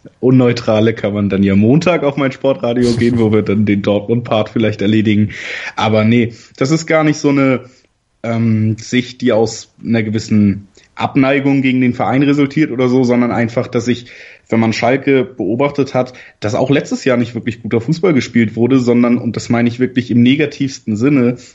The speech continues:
der Bundesliga-Fußball, der für diese Bundesliga im Moment steht. Das heißt,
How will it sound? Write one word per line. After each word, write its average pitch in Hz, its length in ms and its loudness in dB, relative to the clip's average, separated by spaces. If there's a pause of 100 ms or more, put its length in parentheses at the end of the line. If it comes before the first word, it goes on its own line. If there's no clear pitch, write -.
(140)
der 117 340 0
Bundesliga-Fußball, 120 1160 0
der 117 220 0
für 120 160 -4
diese 120 420 0
Bundesliga 120 540 0
im 92 80 -2
Moment 113 260 2
steht. 135 380 0
Das - 160 -6
heißt, 113 280 0